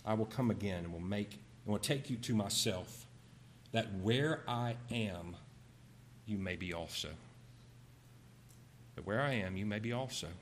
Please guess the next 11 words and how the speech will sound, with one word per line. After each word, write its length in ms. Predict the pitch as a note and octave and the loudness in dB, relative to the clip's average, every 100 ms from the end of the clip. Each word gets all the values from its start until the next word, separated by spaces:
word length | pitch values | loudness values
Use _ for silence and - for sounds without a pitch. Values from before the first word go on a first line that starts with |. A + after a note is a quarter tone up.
| - - - - - - - | -16 -20 -20 -20 -20 -20 -6
You 160 | A#2+ A#2 | 2 4
are 60 | |
kept 420 | G#2 - A#2+ - - - - - - | 4 2 0 -2 -10 -18 -20 -20 -4
by 240 | - G#2+ C#3 | 2 4 4
him, 400 | C#3+ D#3+ E3 D#3+ - - - - - - | 4 2 2 -2 -10 -20 -20 -20 -20 -6
but 180 | G#2+ - | -4 0
you 140 | C3 | 0
are 60 | G2 | -2
kept 460 | - - G2+ - - - - | -4 -6 -6 -6 -16 -18 -16
for 420 | - - A2 G2 | -10 0 2 2
him. 280 | F#2 E2+ | -4 -8